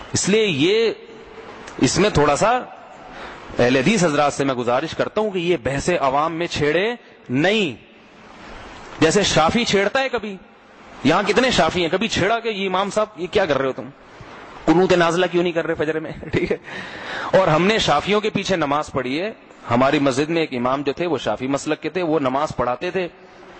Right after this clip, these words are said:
वो जोर से बिस्मिल्लाहिर्रहमानिर्रहीम भी पढ़ते थे, सूरह फातिहा से पहले जोर से आमीन भी कहते थे। हमारे मौलवी साहब ने कहा था, "ये भी हो, ये भी है भाई, ये भी साबित है।" चुप करके पढ़ते रहते थे <laughs> उनके पीछे।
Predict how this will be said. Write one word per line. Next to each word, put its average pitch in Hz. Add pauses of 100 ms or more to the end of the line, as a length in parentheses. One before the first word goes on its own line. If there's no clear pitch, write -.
(800)
वो 131
जोर 131
से 143
बिस्मिल्लाहिर्रहमानिर्रहीम 123
भी 135
पढ़ते 131
थे, 127
सूरह -
फातिहा 113
से 117
पहले 113
जोर 123
से 120
आमीन 123
भी 135
कहते 123
थे। 113 (520)
हमारे 113
मौलवी 151
साहब 156
ने 156
कहा 147
था, 147
"ये 113
भी 120
हो, 127
ये 123
भी 131
है 131
भाई, 127 (300)
ये 120
भी 120
साबित 117
है।" - (480)
चुप 131
करके 123
पढ़ते 113
रहते 123
थे 135
<laughs> -
उनके 127
पीछे। 131